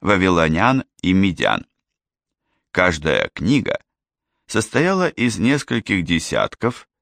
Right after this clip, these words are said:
или даже сотен плиток,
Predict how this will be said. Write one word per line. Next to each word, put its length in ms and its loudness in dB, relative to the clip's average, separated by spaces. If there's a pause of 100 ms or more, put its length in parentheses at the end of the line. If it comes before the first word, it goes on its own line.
(340)
или 220 2
даже 360 0
сотен 580 -4
плиток, 600 -6